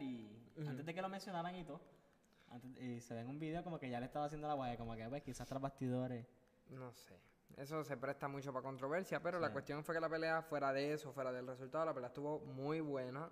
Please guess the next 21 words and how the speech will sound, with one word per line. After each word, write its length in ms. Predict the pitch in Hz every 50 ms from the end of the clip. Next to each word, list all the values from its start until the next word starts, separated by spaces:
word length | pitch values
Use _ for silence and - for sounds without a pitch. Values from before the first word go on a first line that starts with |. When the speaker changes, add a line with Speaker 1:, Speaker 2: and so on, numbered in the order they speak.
| - - - - - - -
Speaker 1:
Sí. 300 | - 117 107 104 101 104
Speaker 2:
Vimos 560 | 113 123 127 127 127 135 139 143 139 143 143 -
a, 960 | 127 127 127 127 127 127 123 123 123 120 117 117 113 113 113 110 - - - - - - - - _ _ - - _ _ - - _ _ _ -
a 140 | 123 131 135
Reyes 440 | 143 151 160 170 170 160 160 156 151 - - -
utilizando 440 | - 131 139 131 131 127 131 135 143
mucho 800 | 147 151 156 151 160 165 156 156 151 147 143 143 139 135 135 123 -
como 180 | 139 127 127 127
técnicas 400 | 131 135 147 151 151 156 147 - - -
de 200 | 127 127 135 127
kickboxing. 800 | 131 135 120 117 120 139 151 151 151 - - 139 135 127 123 120 - - - - - -
En 200 | - 127 127 123
Speaker 1:
Sí, 60 | 123
Speaker 2:
realidad, 420 | 123 127 123 123 123 127 131 139 147
Speaker 1:
kickboxing 260 | 147 123 117 131 127
más 120 | 123 117
bien, 120 | 113 107 113
sí. 80 | -
Speaker 2:
se, 560 | - 139 135 135 131 131 127 123 123 123 120
se 220 | 120 - - 123 123
mantuvo 960 | 123 123 120 117 - 123 123 131 139 143 139 139 139 135 131 127 - - -